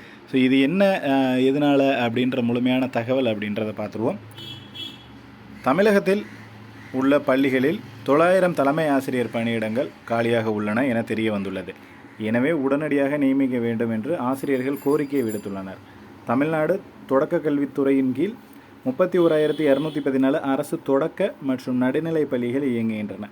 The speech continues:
இவற்றில் சுமார் முப்பத்தி ஐந்து லட்சம் மாணவ மாணவிகள் படித்து வருகின்றனர். கடந்த ரெண்டாயிரத்தி பதிமூணு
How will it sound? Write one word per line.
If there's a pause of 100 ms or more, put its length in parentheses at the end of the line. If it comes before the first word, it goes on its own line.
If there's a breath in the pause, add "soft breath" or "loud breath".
இவற்றில்
சுமார்
முப்பத்தி (120)
ஐந்து
லட்சம்
மாணவ
மாணவிகள்
படித்து
வருகின்றனர். (500 loud breath)
கடந்த
ரெண்டாயிரத்தி
பதிமூணு